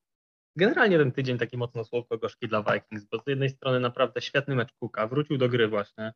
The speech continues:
nadal są z szansami na playoffy, ale z drugiej strony wywalasz się w dywizji o Lions. Jeszcze jakby przegrali w dywizji jakiś taki absurdalny mecz z Bears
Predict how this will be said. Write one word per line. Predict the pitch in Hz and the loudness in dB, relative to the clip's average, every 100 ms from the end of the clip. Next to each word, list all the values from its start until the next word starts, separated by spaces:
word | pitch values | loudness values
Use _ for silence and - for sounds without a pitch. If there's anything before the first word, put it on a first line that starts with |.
| _ _ _ _ | _ _ _ _
nadal | 120 135 175 | 4 6 6
są | 170 165 | 4 -2
z | - | 0
szansami | 160 143 147 143 | -2 0 -2 -2
na | 131 | 0
playoffy, | 135 117 107 - 127 | 0 2 0 -2 -2
ale | 131 123 | 0 -2
z | |
drugiej | 139 143 | -4 -4
strony | 139 - 135 131 131 131 - _ - | -4 -4 -2 -2 -2 -4 -8 _ -2
wywalasz | 123 131 127 - | 2 2 2 0
się | 127 | -4
w | 117 | -2
dywizji | 120 120 120 123 117 | -2 -2 -2 -2 -2
o | 120 117 | 0 2
Lions. | 113 107 95 - _ _ _ _ _ _ _ _ _ _ _ | 4 2 0 -8 _ _ _ _ _ _ _ _ _ _ _
Jeszcze | 120 - 135 | -12 -2 0
jakby | 127 139 135 | 2 0 -2
przegrali | - 147 143 156 160 156 151 151 143 | -2 -2 4 6 6 4 2 0 -2
w | 123 | -6
dywizji | 135 135 135 127 | -6 -4 -4 0
jakiś | 127 - - | 0 0 -10
taki | 123 131 | -10 -10
absurdalny | - - 123 127 127 123 | -10 -12 -2 2 2 0
mecz | 117 113 110 - | 0 0 -2 -6
z | _ _ - | _ _ -4
Bears | 107 104 | 0 0